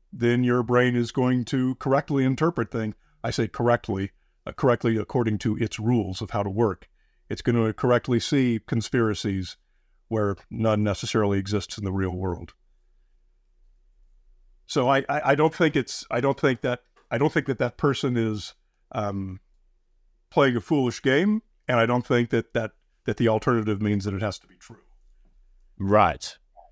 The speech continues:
Speaker 2: So I guess what I'm groping towards, uh, perhaps a little inarticulately, is are we,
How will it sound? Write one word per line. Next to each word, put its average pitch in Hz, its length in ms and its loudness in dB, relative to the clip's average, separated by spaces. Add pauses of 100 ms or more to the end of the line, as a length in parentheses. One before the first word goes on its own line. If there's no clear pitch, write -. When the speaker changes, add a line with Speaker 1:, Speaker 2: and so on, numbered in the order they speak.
(1120)
Speaker 2:
So 139 240 4
I 131 100 10
guess 147 340 2
what 143 140 0
I'm 117 160 4
groping 107 400 2
towards, 95 600 0
uh, 110 80 2
perhaps 107 380 0
a 113 40 0
little 104 220 2
inarticulately, 92 880 0
is 92 480 0 (320)
are 110 120 6
we, 117 340 0